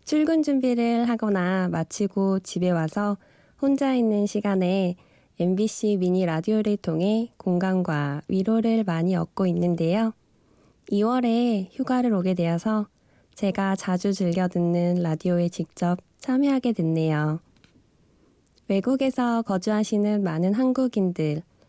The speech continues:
타지에서 공부를 하거나 일을 하며 고향에 있는 가족,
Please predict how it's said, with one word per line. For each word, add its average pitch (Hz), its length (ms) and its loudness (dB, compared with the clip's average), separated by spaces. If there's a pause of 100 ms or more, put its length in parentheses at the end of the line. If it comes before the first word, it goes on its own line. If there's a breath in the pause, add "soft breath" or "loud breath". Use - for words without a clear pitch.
(160 soft breath)
타지에서 233 840 0
공부를 208 540 0
하거나 175 520 0 (460 soft breath)
일을 202 300 0
하며 202 460 0
고향에 208 500 0
있는 185 500 0
가족, 160 540 -2